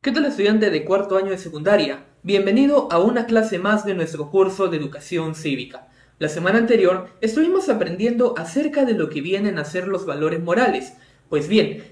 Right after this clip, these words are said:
el día de hoy vamos a hablar un poco acerca de lo que vienen a ser las normas morales. ¿A qué nos referimos con la palabra norma? Pues bien, una norma es cualquier imperativo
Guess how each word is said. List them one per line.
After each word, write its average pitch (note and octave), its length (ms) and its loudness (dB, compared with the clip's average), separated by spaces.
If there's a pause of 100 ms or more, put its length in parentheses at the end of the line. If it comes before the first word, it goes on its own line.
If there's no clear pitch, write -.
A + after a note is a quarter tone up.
el D#3 160 -4
día A3 180 6
de G#3+ 140 8
hoy G3 220 4 (120)
vamos F#4 380 -2
a - 20 4
hablar A3+ 260 4
un A3 160 2
poco B3 360 2
acerca G#3+ 420 -4
de G#3 120 2
lo E3 120 -2
que C#3 140 -6
vienen G3 320 0
a A#3+ 60 0
ser A3 440 -2 (100)
las B3+ 320 2
normas F#3 720 -2
morales. C#3 760 -6 (800)
¿A A3 100 -4
qué G4 140 2
nos G#4 160 2
referimos A3+ 640 2
con F#3 220 0
la D3 160 0
palabra D#3+ 460 0
norma? F#3+ 560 0 (440)
Pues G#3+ 160 2
bien, A#3+ 380 2 (220)
una E4 260 2
norma B3 540 6
es C#4 260 -2
cualquier G#3 640 2
imperativo F3+ 960 0